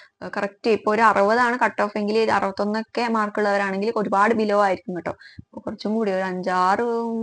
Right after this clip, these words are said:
മാർക്കൊക്കെ അധികം ഉണ്ടെങ്കിൽ പിന്നെയും പ്രതീക്ഷ വെക്കാം എന്നാണ് പറയാനുള്ളത്.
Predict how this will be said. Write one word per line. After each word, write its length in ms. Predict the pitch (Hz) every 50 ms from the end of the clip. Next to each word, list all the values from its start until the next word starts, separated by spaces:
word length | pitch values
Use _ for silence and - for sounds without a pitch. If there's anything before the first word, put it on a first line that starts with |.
| 226 226 226
മാർക്കൊക്കെ 380 | 220 214 214 - - - - 226
അധികം 340 | 214 190 202 196 208 226
ഉണ്ടെങ്കിൽ 320 | 220 208 208 208 208 220 240
പിന്നെയും 340 | - 247 214 208 208 214 214
പ്രതീക്ഷ 440 | - 208 190 185 196 - - -
വെക്കാം 440 | 208 202 185 196 - - 196 196 196
എന്നാണ് 220 | 190 185 185 180 180
പറയാനുള്ളത്. 500 | 185 180 190 170 175 175 180 202 277